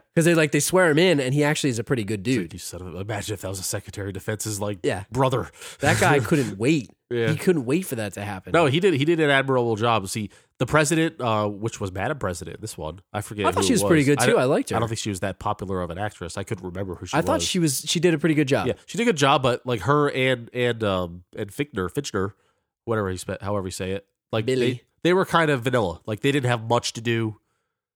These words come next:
Speaker 2: but they both did a good job. The acting was pretty good for the most part. Goldblum kinda nailed, mailed it in a little bit.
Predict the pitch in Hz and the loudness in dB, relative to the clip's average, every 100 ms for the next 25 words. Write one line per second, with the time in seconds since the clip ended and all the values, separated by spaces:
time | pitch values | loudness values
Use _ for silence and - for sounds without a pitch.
0 | _ - 120 170 170 165 - 92 87 78 | _ -8 -4 -2 0 -2 -2 -4 -6 -12
1 | 76 _ _ _ _ _ _ _ _ _ | -14 _ _ _ _ _ _ _ _ _
2 | 151 190 240 262 190 165 - - 160 117 | 2 4 4 2 2 0 0 -2 0 0
3 | 113 110 107 104 104 - 98 98 101 208 | -2 -2 -4 -2 -4 -4 -4 -2 0 0
4 | 170 156 131 123 104 104 101 123 110 101 | 2 -2 0 -2 -2 -6 -6 -2 -2 -2
5 | 95 92 90 90 82 90 92 | -4 -4 -4 -4 -4 -6 -8